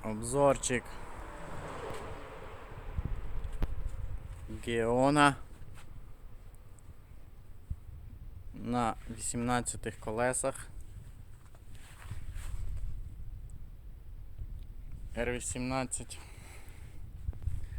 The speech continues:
Привід ланцюговий. Кліренс.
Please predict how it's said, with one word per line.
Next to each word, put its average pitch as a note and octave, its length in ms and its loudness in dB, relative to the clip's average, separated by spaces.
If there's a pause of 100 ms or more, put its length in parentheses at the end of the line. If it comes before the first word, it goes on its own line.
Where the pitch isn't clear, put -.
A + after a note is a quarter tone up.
(420)
Привід B2 400 6
ланцюговий. C3 920 8 (4000)
Кліренс. D3+ 680 10